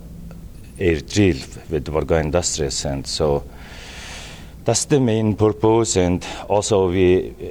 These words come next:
uh, quite much interested in feedlot industries in Saskatchewan, and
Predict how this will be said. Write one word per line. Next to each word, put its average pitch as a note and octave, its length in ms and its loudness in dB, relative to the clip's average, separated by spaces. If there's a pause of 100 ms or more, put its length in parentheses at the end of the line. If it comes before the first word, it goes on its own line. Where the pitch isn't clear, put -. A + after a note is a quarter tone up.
(360)
uh, C2 60 -12 (760)
quite G2 280 0
much - 600 -2
interested F#2 720 0
in E2 280 0
feedlot E2 720 0
industries D#2+ 840 -2
in D2 260 -2
Saskatchewan, D#2 760 -2
and C#2+ 180 -4